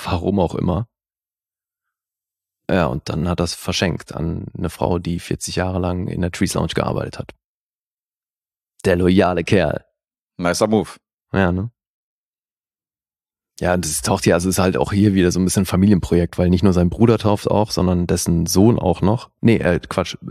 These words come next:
Speaker 1: Steve Buscemis Sohn. Ja, Lucien Buscemi.
Speaker 2: Mhm.
Speaker 1: Der ist auch kurz im Film. Ja, und es ist eben, es ist ein kleiner Film und ich war dann schon so ein bisschen überrascht, weil der sich dann doch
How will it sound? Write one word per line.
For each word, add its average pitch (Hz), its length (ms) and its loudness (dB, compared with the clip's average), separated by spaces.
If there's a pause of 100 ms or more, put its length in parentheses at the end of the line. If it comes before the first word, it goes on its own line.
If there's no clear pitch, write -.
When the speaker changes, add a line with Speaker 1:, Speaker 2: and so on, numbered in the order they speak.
(100)
Speaker 1:
Steve - 240 -8
Buscemis 95 560 2
Sohn. 104 400 0 (1200)
Ja, 87 220 0 (240)
Lucien - 360 0
Buscemi. - 440 -4 (340)
Speaker 2:
Mhm. 80 340 -12 (460)
Speaker 1:
Der 78 160 2
ist - 120 -4
auch - 200 -6
kurz - 300 -6
im - 100 -8
Film. - 240 -6 (2000)
Ja, - 120 -2
und 87 120 0
es 78 120 -6
ist 92 140 -2
eben, 95 220 4
es 76 80 -2
ist - 60 -4
ein 98 40 0
kleiner 107 300 0
Film 123 280 2
und - 440 -4 (540)
ich - 180 -2
war 113 100 4
dann 117 100 0
schon 131 220 2
so 131 60 2
ein 117 80 4
bisschen 101 200 0
überrascht, 85 460 -2
weil 90 180 2
der 92 140 2
sich 95 160 -4
dann 85 160 -4
doch - 260 -4